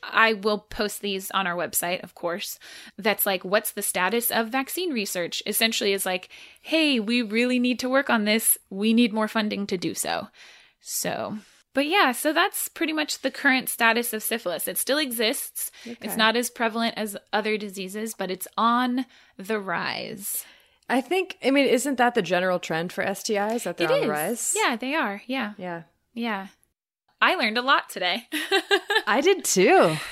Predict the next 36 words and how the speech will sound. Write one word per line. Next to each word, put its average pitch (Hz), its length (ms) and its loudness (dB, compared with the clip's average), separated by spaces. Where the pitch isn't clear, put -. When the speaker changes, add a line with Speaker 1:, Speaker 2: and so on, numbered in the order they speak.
Speaker 2:
I 185 140 -8
did 254 180 -4
too. 175 360 -2
This 214 140 -2
was 285 180 2
a, 214 360 6
a 190 100 4
very 190 400 6
interesting 165 560 0
episode 156 600 0
and 240 420 0
Speaker 1:
Yeah. 190 160 -6
Speaker 2:
one 202 160 4
of 240 100 4
our, 262 140 8
one 180 220 2
of 208 80 2
our 247 100 6
big 180 240 0
ones. - 540 -4
Speaker 1:
Yes. - 600 -6
Yeah. 196 360 -4
Speaker 2:
Well, 269 600 6
before 254 340 6
we 320 120 4
do 320 120 4
sources, 262 600 2
I 196 180 6
Speaker 1:
Mm-hmm. 226 100 4
Speaker 2:
want 302 320 2
to 262 360 6
give 185 540 2
a 165 500 4
amazing 170 640 2
shout 139 360 0
out 196 400 2